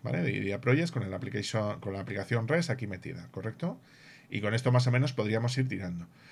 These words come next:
¿Cuál sería el siguiente paso? El siguiente paso que tendríamos que hacer sería intentar abrirlo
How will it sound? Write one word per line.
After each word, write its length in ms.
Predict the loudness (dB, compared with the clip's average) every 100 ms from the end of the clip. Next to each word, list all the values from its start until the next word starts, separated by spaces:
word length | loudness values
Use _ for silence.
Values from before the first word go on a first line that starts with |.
| -20 -20 4
¿Cuál 220 | 8 8
sería 300 | 6 8 8
el 40 |
siguiente 340 | 6 2 2 4
paso? 260 | 4 4
El 60 | 2
siguiente 360 | 0 -2 0 4
paso 240 | 4 4
que 80 | 0
tendríamos 460 | 0 0 0 0
que 80 | 2
hacer 200 | 4 4
sería 360 | 2 0 2 2
intentar 440 | 2 0 0 0
abrirlo 640 | 0 2 2 6 4 4